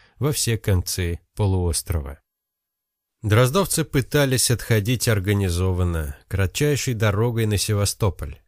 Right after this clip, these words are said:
через Ишкунь, Гришино, Степное, на Симферополь. Местность все время ровная, степная, ветры сильные, ледяные, забираются в рукава,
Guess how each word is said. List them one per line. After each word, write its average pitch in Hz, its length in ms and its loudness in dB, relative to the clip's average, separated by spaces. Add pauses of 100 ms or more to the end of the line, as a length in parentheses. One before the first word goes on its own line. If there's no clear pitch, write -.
через 95 560 -2
Ишкунь, 131 540 -2
Гришино, 107 560 0
Степное, 101 640 -2
на 104 140 0
Симферополь. 101 760 -4 (400)
Местность 139 680 -2
все 110 220 -2
время 104 260 2
ровная, 113 340 0
степная, 104 840 -2
ветры 117 340 0
сильные, 104 380 0
ледяные, 101 560 0
забираются 98 640 -2
в 87 100 -4
рукава, 104 720 -4